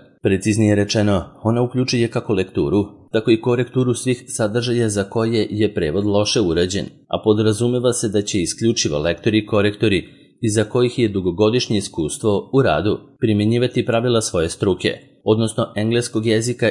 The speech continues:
i uskladiti sadržinu tih materijala sa originalima. Ako se zahtevaju direktni prevodi web sajtova sa estonskog na engleski jezik,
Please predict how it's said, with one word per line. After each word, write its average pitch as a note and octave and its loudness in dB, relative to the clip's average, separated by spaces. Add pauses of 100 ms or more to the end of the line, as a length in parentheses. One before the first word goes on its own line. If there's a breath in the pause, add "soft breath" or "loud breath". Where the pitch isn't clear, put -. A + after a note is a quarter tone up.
(120)
i A2 -4
uskladiti A2+ -2
sadržinu F2 -2
tih G#2+ -2
materijala G#2 0
sa - -4
originalima. E2+ -2 (280)
Ako A2 -4
se G#2+ -2
zahtevaju G#2+ 2
direktni G#2 2
prevodi G2+ 2
web F2+ 0
sajtova G#2+ 2 (320)
sa - -2
estonskog A#2+ -2
na E2+ -4
engleski G2 0
jezik, F#2 0